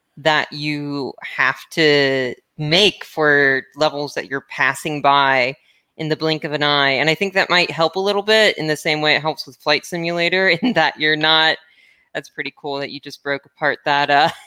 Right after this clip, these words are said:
<laughs> that wall, but you're not necessarily getting up close and smelling the roses with a lot of the environment. So you don't have a lot of time to process the, um, sort of, uh, you know, rough edges,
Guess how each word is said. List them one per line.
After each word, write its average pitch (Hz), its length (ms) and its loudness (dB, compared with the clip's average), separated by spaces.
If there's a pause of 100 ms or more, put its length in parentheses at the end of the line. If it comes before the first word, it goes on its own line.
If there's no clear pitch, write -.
<laughs> - 260 -18
that 190 220 -2
wall, 160 380 4 (320)
but 175 160 -4
you're 185 120 2
not 185 260 2
necessarily 175 1160 -2 (140)
getting 175 300 2
up 165 220 0
close 185 300 -2
and 165 120 -8
smelling 165 340 -4
the 151 120 -4
roses 151 520 -4
with 170 140 -10
a 147 80 0
lot 143 260 2
of 143 160 -4
the 147 220 -2
environment. 147 640 2
So 143 400 0
you 139 180 -8
don't 151 280 2
have 156 140 2
a 151 60 2
lot 143 160 2
of 143 80 -14
time 147 320 0
to - 80 -10
process 147 720 -4
the, 139 300 -2
um, 135 440 2 (640)
sort 160 340 2
of, 147 440 2 (200)
uh, 139 760 -2 (840)
you 180 80 -6
know, 151 600 2
rough 143 380 2
edges, 139 720 -4